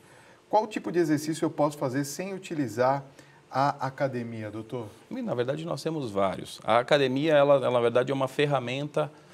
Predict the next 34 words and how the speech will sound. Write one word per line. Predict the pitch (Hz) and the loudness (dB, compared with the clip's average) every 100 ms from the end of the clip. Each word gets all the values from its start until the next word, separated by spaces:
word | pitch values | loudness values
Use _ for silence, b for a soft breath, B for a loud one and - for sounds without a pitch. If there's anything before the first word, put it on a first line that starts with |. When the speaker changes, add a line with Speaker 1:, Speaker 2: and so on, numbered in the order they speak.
| B | B
Speaker 2:
ah, | - 104 104 101 | 2 6 6 4
que | - | 0
nós | 117 113 | -2 -2
utilizamos, | 120 123 120 107 90 98 | -2 -6 -4 -2 -2 0
mas | 127 113 101 B B B | 2 2 0 B B B
as | - - | -12 -10
caminhadas | - 117 110 113 143 127 - | -2 -2 0 0 0 -2 -4
são | 127 120 | -6 -8
importantíssimas. | 113 117 104 98 - 104 101 98 104 | -6 -6 -6 -8 -4 -4 -4 -4 -2
Hoje | 113 | -2
você | 120 143 | -2 -6
pode | 139 139 135 | 0 -2 0
ir | |
num | 127 107 | -4 -2
parque, | - 113 113 - | 4 4 2 -4
você | 101 - | -10 -10
pode | - 110 104 | -2 -2 0
fazer, | - 98 104 98 B B B - | -6 -2 0 -2 B B B 0
ah, | 101 98 92 B | 4 4 0 B
essa | 107 101 | -6 -4
caminhada | 120 107 104 101 92 | 0 0 2 0 0
lá. | 95 104 120 B B | 2 0 -2 B B
Ah, | 101 110 | 2 4
na | 120 | 2
própria, | 123 151 156 151 120 - | 2 0 2 4 4 2
hoje | 101 95 110 123 127 | -4 -2 0 0 0
em | |
dia | 127 | 0
nós | 135 131 | 0 -2
temos | 131 120 | -4 -4
vários | 117 131 135 123 | 2 2 2 -2
tipos | 120 - 107 | -6 -6 -6
de | 104 | 0
alongamento, | 101 104 98 95 107 117 107 104 98 | 0 0 -4 -4 -2 0 -2 -4 -8